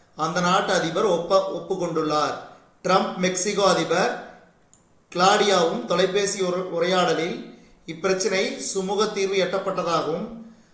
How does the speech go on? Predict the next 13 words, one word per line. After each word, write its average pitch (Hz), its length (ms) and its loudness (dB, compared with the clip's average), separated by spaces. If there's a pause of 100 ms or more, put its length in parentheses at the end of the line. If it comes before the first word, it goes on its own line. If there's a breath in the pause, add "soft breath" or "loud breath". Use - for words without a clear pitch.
(180 loud breath)
அதன் 175 280 2
அடிப்படையிலேயே 185 880 2
தற்போது 180 420 -2
ட்ரம்ப் 180 380 -4
தனது 175 300 -2
முடிவில் 180 460 -2
தளர்வு 180 420 2
காட்டியுள்ளதாக 175 600 0
தெரிகிறது. 139 880 -2 (1400 soft breath)
இது 185 240 -2
குறித்து 240 720 2 (300)
அமெரிக்க 233 500 2
மெக்சிகோ 202 800 0